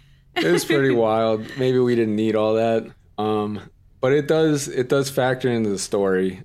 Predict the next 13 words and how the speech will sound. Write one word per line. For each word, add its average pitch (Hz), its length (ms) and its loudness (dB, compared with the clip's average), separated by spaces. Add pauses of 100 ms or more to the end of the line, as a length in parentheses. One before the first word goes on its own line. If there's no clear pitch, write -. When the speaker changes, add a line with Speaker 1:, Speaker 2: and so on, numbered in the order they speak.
Speaker 2:
It, 277 120 -2
it - 40 0
Speaker 1:
later. 285 200 0
Speaker 2:
really 262 260 2
does, 202 340 2
and 208 120 2
that's 208 240 -2
the 226 100 -2
only 202 300 0
reason 180 500 0
I 185 160 -2
feel 180 280 -4
like, 165 520 -6